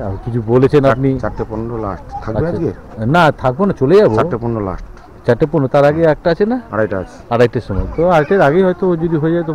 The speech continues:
Speaker 1: ভালো কথা,
Speaker 2: ঠিক
Speaker 1: নাহলে
Speaker 2: আছে।
Speaker 1: আড়াইটের মধ্যেই চলে যাবে। এই যে মানুষগুলো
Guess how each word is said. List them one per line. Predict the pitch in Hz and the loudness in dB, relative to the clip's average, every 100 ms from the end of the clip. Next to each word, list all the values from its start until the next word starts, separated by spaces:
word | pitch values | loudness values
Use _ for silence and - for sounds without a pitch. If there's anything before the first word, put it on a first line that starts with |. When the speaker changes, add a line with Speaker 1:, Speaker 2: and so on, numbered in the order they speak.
| 143 | -2
Speaker 1:
ভালো | 147 160 | -2 -4
কথা, | 170 | -6
Speaker 2:
ঠিক | 214 | -6
Speaker 1:
নাহলে | 165 165 | -6 -6
Speaker 2:
আছে। | 185 | -6
Speaker 1:
আড়াইটের | 131 113 135 | -6 -6 -6
মধ্যেই | 135 156 123 | -6 -8 -12
চলে | 90 | -14
যাবে। | 92 - - - - - - - - - - - - - 233 226 - 226 - 220 - 262 - - - - - - - - - - - - - - - - - - - - - - - - 113 | -14 -18 -18 -18 -16 -16 -18 -18 -16 -16 -14 -16 -16 -14 -10 -10 -10 -10 -10 -10 -12 -12 -12 -14 -16 -12 -10 -8 -8 -10 -14 -14 -16 -16 -14 -14 -14 -16 -16 -16 -16 -14 -14 -14 -18 -18 -12
এই | 107 | -10
যে | 101 107 | -10 -6
মানুষগুলো | 117 117 135 | -6 -4 -6